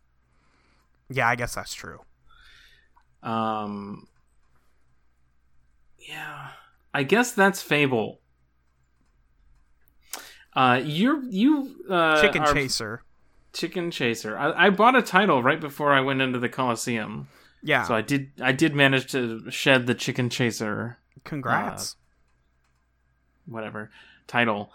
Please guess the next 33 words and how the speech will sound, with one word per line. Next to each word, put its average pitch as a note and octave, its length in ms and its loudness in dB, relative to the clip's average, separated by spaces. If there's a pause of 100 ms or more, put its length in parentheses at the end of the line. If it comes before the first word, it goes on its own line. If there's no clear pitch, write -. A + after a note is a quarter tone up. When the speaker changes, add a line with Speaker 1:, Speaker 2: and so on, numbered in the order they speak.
(320)
Speaker 2:
Uh, G#2 160 -4
I C#3 100 6
was C#3 200 4
Reaper. C#3 520 -4 (1900)
Speaker 1:
Um, C#3+ 200 0
I E3+ 120 6
had D#3+ 240 2
such C3 180 -10
a C3 60 -6
lovely B2+ 320 -6
time C#3 240 -4
that C#3+ 120 0
I D3 80 0
started - 380 6
<laughs> - 20 0
Fable G3+ 400 4
two. B3 480 0 (760)
Speaker 2:
I D#3 140 8
was F3+ 120 8
about F#3 240 6
to F3+ 60 -2
bring E3 220 0
this D#3+ 180 -2
up. B3 260 0
Yeah, F3+ 140 2
you, D3 220 2
you're F3+ 280 2
gonna A3+ 160 0
keep F3 240 -2
playing D3+ 560 -2
Fable C3+ 300 -4
two. A3 400 2
I'm C3+ 440 0